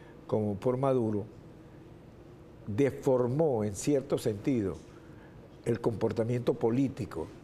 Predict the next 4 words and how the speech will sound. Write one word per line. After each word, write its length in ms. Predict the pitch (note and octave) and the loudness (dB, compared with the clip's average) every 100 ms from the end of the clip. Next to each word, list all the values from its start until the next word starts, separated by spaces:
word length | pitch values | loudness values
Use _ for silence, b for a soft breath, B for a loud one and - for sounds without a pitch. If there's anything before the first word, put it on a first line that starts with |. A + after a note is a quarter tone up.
| - - - - - | -20 -20 -20 -16 -4
de 240 | A2 A2+ | 2 4
la 160 | G#2 F#2+ | 4 2
oposición. 720 | F#2 G2 F2 F2+ - E2+ E2 - - - B B B B B B B - - - - - | 0 -2 -4 -4 -6 -6 -6 -12 -20 -20 B B B B B B B -20 -20 -20 -16 0
Y 340 | B2+ D#3 G3 | 4 4 2